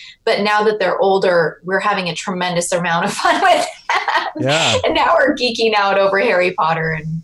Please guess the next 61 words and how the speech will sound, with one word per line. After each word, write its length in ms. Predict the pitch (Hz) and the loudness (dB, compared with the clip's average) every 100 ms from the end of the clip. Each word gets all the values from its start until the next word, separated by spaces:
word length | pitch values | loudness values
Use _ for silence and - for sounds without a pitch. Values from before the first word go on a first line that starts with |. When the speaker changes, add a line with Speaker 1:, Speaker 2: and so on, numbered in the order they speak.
| - | -10
Speaker 1:
you 120 | 175 | -10
know, 100 | 147 | -8
all 240 | 139 151 | -6 -6
the 80 | 139 | -6
rest 300 | 135 - - | -10 -14 -14
of 60 | - | -16
it. 80 | - | -14
So. 180 | - - | -14 -4
Speaker 2:
Oh, 100 | 139 | 0
I 140 | 127 127 | 0 0
can, 180 | 135 | -2
I 120 | 135 147 | -2 -2
can 140 | 135 | 0
remember 260 | 127 120 117 | 0 0 0
being 220 | 117 113 | 0 0
a 40 | 101 | 0
Baptist 420 | 113 127 110 - | 0 0 -4 -4
growing 180 | 117 110 | -2 0
up. 40 | |
There 80 | 110 | 0
was 80 | 104 | -2
a 40 | |
period 240 | - 107 101 | 0 0 0
of 60 | |
time 240 | - 107 104 | 0 -2 -2
when 80 | |
we 120 | 104 104 | -2 -4
boycotted 720 | 98 110 123 90 82 82 85 _ _ _ _ 120 - | -2 -2 -2 -4 -6 -8 -14 _ _ _ _ -14 -4
Harry 180 | 120 98 | -2 0
Speaker 1:
Mm-hmm. 100 | 110 | 0
Speaker 2:
Potter 360 | 92 80 80 | 0 -2 -4
and 160 | 87 92 | -4 -4
those 180 | 92 87 | -4 -4
type 240 | 101 85 | -4 -4
things 420 | - 92 87 90 | -4 -6 -6 -8
and 80 | 95 90 | -8 -4
all 140 | 92 | -2
that 120 | 98 98 | -2 -4
'cause 120 | 101 | -4
of 40 | 104 | -4
the 100 | 101 | -6
Speaker 1:
Mm-hmm. 380 | - - - | -8 -20 -6
Speaker 2:
wizardry 560 | 110 127 127 107 110 110 | -2 -2 -2 -4 -2 -2
and 100 | 104 | -2
the 40 | 107 | -4
sorcery, 640 | - 123 123 110 107 110 | -2 -2 -2 -4 -2 -2
and 80 | 107 | -2
we're 120 | 113 | -4
glorifying 920 | 101 101 110 120 104 117 113 107 104 | -2 -2 0 0 0 -2 -2 -2 -4
Speaker 1:
Mm-hmm. 80 | 107 | -4
Speaker 2:
the 120 | 107 | -4
evil 420 | 90 120 113 110 107 | -4 -4 -2 -2 -2
and 100 | 107 | -4
the 60 | |
devil 480 | 107 110 110 104 104 | -4 -4 -4 -4 -4
and, 140 | 98 - - _ - | -6 -10 -20 _ -8
and, 320 | 107 110 104 | -6 -4 -2
uh, 120 | 101 | -2
and 160 | 101 104 | -2 -2
everything. 560 | 101 98 - 92 95 95 | -2 -2 -4 -4 -4 -4
And, 160 | 90 | -6